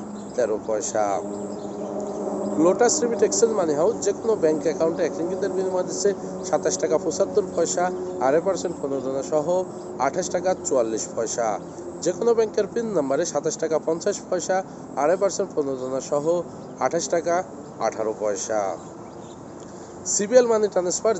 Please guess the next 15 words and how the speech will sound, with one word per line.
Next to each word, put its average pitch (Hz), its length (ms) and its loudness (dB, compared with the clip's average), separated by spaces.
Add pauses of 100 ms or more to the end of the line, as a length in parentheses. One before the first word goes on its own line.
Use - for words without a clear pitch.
যে 180 160 2
কোনো 226 140 4 (120)
ব্যাংক 143 240 2
অ্যাকাউন্টে 147 400 0
এক 156 160 0
রিঙ্গিতের 185 380 -4
বিনিময়ে 180 300 -2
দিচ্ছে 170 280 -4
সাতাশ 143 320 -4
টাকা 151 160 2 (500)
সত্তর 208 340 4 (100)
পয়সা, 190 340 2 (320)
আড়াই 151 200 2
পার্সেন্ট 185 320 -2
প্রণোদনা 127 460 -4